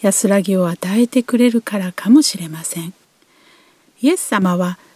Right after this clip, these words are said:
単純にすべてのことがうまくいくと言われているわけではありません。イエス様は神様の子供である私たちを、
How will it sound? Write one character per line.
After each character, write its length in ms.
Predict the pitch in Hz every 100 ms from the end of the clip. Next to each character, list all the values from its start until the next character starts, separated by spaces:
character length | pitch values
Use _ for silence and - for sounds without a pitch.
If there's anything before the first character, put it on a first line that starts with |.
| -
単 300 | - 214 254
純 300 | 247 247 233
に 200 | 233 233 _ _ _
す 180 | - 269
べ 140 | 320
て 140 | 247 185
の 140 | 170
こ 160 | - 175
と 140 | 202
が 140 | 175 170
う 100 | 185
ま 180 | 233
く 160 | - 185
い 100 | 165
く 260 | - 220 - _ _
と 100 | 220
言 160 | 196 180
わ 100 | 196
れ 120 | 262
て 180 | - 262
い 40 |
る 100 | 254
わ 100 | 254
け 160 | 262 190
で 120 | 196
は 120 | 233 208
あ 40 |
り 120 | 160 160
ま 160 | 180
せ 220 | - 190
ん。 140 | 175 240 _ _ _ _ _ _ _ _ -
イ 80 | 202
エ 80 | 180
ス 40 |
様 340 | - 180 175
は 220 | 175 175 - _ _ _
神 240 | - 226 208
様 320 | - 196 196
の 140 | 175
子 180 | - 190
供 260 | 220 220 254
で 160 | 262
あ 80 | 269
る 120 | 240
私 400 | 202 190 247 277
た 120 | - 226
ち 220 | - 208
を、 140 | 202